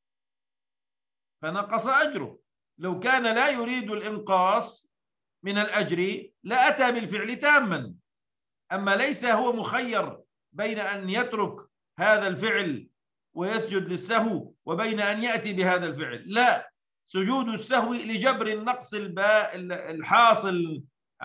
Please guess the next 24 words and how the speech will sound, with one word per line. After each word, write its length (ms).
بسبب 460
نسيان 840
أو 160
سهو، 340
ولذلك 440
سم-، 460
سمي 440
في 80
الاصطلاح 560
الفقهي 420
سجود 440
السهو. 420
طيب، 360
نتجاوز 580
عن 200
ذلك. 240
إذن 240
الر-، 420
الراجح 420
الذي 280
أراه 280
راجحاً 440
صحيحاً 460
صواباً 640